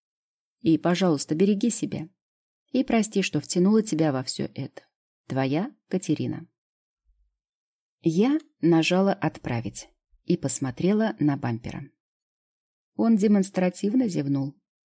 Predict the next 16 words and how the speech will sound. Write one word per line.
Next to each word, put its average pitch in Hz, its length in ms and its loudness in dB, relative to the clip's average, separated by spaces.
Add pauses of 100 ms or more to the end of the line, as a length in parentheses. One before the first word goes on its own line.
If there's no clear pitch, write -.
(1300)
«Постельное 190 580 4
белье 190 400 4
и 180 160 4
подушки 170 500 0
найдешь 160 400 4
в - 80 -20
комоде 151 480 2
на 147 140 0
первом 180 400 2
этаже. 143 540 -8 (260)
Если 170 380 -2
станет 143 380 0
скучно - 480 -2
или 143 220 2
замерзнешь, 139 720 0
приходи, 180 640 -2